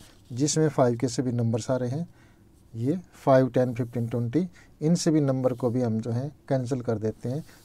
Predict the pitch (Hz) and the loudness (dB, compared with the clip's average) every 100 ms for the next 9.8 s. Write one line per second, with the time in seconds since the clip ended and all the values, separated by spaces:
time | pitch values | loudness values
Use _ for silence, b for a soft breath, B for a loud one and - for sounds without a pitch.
0 | b 117 135 147 131 117 117 120 120 110 | b 0 2 4 4 2 0 -2 -2 0
1 | 110 135 185 - - - 117 107 117 143 | 0 0 -2 -8 -20 -6 -2 -2 0 0
2 | - 143 156 170 170 165 180 151 - - | 4 6 6 6 4 6 8 8 4 0
3 | 156 170 160 147 131 123 120 123 120 120 | 2 2 0 0 0 2 4 2 2 -4
4 | 117 151 147 113 113 113 127 180 b b | 0 0 0 -2 -2 -4 -4 -6 b b
5 | b b b - - 131 123 120 135 165 | b b b -20 -4 0 0 0 0 0
6 | - - - - 131 120 127 120 123 120 | -6 -20 -20 -6 -4 -2 -4 -2 0 0
7 | 131 160 - - - - 123 120 - 135 | 0 -4 -10 -20 -20 -2 0 0 -2 0
8 | 147 170 - - 117 - 120 123 120 135 | 0 -4 -8 -4 -2 -4 -4 0 0 -2
9 | 151 - - 123 120 - 131 139 | -6 -14 -6 -6 -6 -4 -2 -2